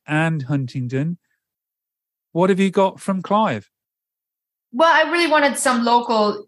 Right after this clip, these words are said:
Speaker 2: uh, Cambridge scenes, so that's mainly what we have. But I also have,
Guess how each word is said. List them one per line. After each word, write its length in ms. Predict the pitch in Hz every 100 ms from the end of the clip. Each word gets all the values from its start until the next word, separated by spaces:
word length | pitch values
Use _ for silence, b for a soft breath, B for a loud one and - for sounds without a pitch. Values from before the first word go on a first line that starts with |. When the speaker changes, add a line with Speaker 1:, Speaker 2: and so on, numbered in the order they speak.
| _
Speaker 2:
uh, 280 | - 196 190
Cambridge 520 | 180 226 226 226 208
scenes, 380 | - 240 240 240
so 140 | - 214
that's 340 | 214 - 180
mainly 360 | 214 226 233 233
what 180 | 240
we 80 | 233
have. 280 | 220 233 240
But 100 | 233
I 80 | 214
also 180 | 220 226
have, 320 | 220 220 196